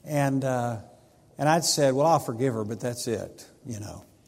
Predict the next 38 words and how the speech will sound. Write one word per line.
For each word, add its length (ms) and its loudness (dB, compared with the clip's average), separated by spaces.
And 240 -2
Dad 260 4
said 340 0
on 120 -2
the 60 -6
phone, 340 -2
he 80 -4
said, 200 -4
"Hey, 120 -4
can 220 -6
I 80 -4
come 200 -8
by 140 -4
and 100 -8
see 280 -8
you? 180 -12
Can 160 0
we 140 2
come 240 -2
by 120 -6
and 140 -8
see 220 -6
you?" 180 -8
I 40 -18
said, 160 -10
"Well, 160 -4
yeah, 200 -4
I, 340 -8
I 40 -4
wanna 300 -10
see 200 -8
you." 200 -8
And 100 -4
then 120 0
I 60 -4
hung 220 -4
up, 140 -4
and, 180 -10